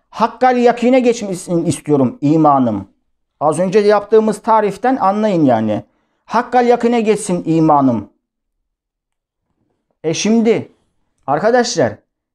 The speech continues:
yani bu nasıl bir hezeyan olmaz mı yani? Bir İbrahim Aleyhisselam gibi ülül azim bir peygamberi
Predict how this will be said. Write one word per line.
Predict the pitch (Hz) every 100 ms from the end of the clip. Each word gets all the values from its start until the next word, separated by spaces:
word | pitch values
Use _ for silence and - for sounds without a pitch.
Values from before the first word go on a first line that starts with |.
| _ _
yani | 147 190 190 175
bu | 170
nasıl | 185 208 233 220
bir | 240
hezeyan | 190 196 175 208 214
olmaz | 208 220 262 254
mı | 233
yani? | 226 196 185 160 113 -
Bir | - 165
İbrahim | 170 160 175 190
Aleyhisselam | 190 185 185 185 190 190
gibi | 175 165
ülül | 156 151 175 175
azim | 165 190 175
bir | 165
peygamberi | 160 165 156 151 151 190 233